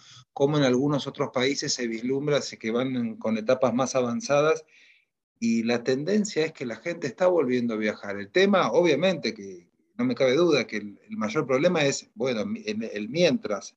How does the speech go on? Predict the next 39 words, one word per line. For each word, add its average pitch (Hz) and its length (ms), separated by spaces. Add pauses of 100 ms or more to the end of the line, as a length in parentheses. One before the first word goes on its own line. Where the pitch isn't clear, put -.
el 110 200
durante, 113 640 (120)
el 110 160
qué 139 140
pasa 151 460
hasta 135 320
que 151 320 (680)
eso 143 340
se - 140
empiece, 107 640
se - 140
empiece 117 320
a 135 40
dar. 156 180
No 147 120
te 151 80
olvides 143 340
que - 80
el 98 80
aeropuerto 120 480
sigue, 113 300
como 95 360 (140)
te 101 100
diría, 110 280
que 101 80
prácticamente 107 800
cerrado, 123 600 (500)
pero 107 220
si - 180
nosotros, 120 800 (140)
eh, 95 240
tan 110 260
pronto 175 400
volvamos 143 460
a 127 80
tener 123 280
reabiertas 123 540
las 101 160
fronteras, 104 580